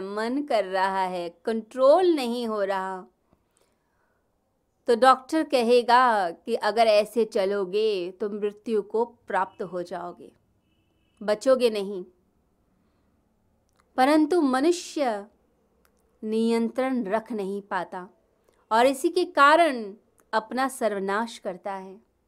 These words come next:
आपको पता है डायबिटीज़ है, मीठा नहीं खाना, लेकिन फिर भी मीठा खाया जाता है क्योंकि कंट्रोल सीखा ही नहीं आपने।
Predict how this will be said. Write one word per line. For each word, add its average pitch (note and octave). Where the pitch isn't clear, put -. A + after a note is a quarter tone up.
आपको C#4+
पता D4+
है F4
डायबिटीज़ C#4
है, B3+
मीठा A#3
नहीं A3
खाना, G#3
लेकिन G3
फिर A3
भी F#3+
मीठा A3+
खाया F#3+
जाता F#3
है G3+
क्योंकि C4+
कंट्रोल D4+
सीखा D4
ही E4
नहीं F4
आपने। C4+